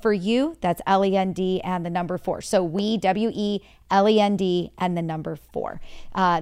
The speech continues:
that is how you guys get a hold of us. Text the word mom or give us a call. You guys can, uh, always check us out on Facebook. So not only do we stream to YouTube, but we're streaming to Facebook as well.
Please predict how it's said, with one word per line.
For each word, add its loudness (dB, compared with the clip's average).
that 8
is 0
how 2
you 4
guys 2
get 2
a 2
hold 4
of 2
us. 4
Text -4
the -2
word 0
mom 2
or 4
give -2
us -8
a -18
call. 2
You -6
guys 4
can, 2
uh, 2
always 8
check 0
us -4
out 8
on 4
Facebook. -2
So -2
not 2
only -2
do -4
we -2
stream -2
to -2
YouTube, 0
but 0
we're -4
streaming 0
to -2
Facebook -2
as -4
well. 6